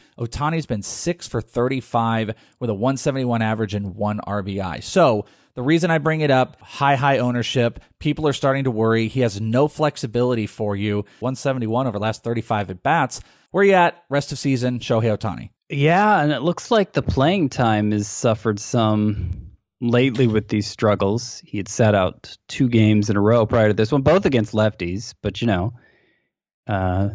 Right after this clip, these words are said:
Speaker 2: he starts a lot of times against lefties, too. The Angels have faced a ton of lefties in August. They did face a ton of lefties in August. My goodness. A lot of lefties.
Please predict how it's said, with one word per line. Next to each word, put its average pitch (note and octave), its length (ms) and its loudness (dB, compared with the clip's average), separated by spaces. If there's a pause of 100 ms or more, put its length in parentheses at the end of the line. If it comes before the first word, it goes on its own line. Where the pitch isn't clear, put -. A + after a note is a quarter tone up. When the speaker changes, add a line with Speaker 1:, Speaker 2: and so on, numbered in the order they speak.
(600)
Speaker 2:
he C3 120 0
starts G#2 300 0
a A2 60 2
lot G#2+ 220 4
of - 60 -20
times G2+ 280 2
against G2+ 220 -2
lefties, G2 300 0
too. C#3+ 200 2
The D#2 80 -2
Angels A2+ 320 0
have - 100 -12
faced - 240 -6
a - 120 -18
ton D3 280 2
of - 80 -4
lefties A#2 400 -2
in - 100 -10
August. F#2 560 -4 (540)
They - 80 -6
did A#2 220 0
face F#2+ 200 -2
a - 60 -18
ton F2+ 140 -4
of F#2 60 -4
lefties F#2+ 280 -2
in G2+ 80 2
August. F#2+ 320 0
My A2 120 2
goodness. A2 540 0 (640)
A A2 60 0
lot A#2 300 6
of A2 60 4
lefties. A2+ 540 2